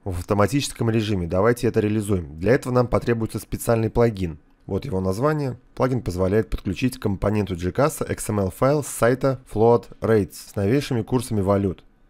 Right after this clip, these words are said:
которые ежедневно обновляются один раз в двенадцать часов. Давайте сначала такой плагин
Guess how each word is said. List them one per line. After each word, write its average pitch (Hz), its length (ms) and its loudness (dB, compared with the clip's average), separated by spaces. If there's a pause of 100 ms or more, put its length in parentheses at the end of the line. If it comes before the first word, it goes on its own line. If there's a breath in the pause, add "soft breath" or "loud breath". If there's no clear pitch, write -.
(120)
которые 123 460 2
ежедневно 104 720 0
обновляются 98 500 2
один 101 320 -4
раз 101 200 -2
в 92 40 -14
двенадцать 92 420 -4
часов. - 360 -10 (500 soft breath)
Давайте 131 280 0
сначала 117 360 0
такой - 260 -2
плагин 95 340 -2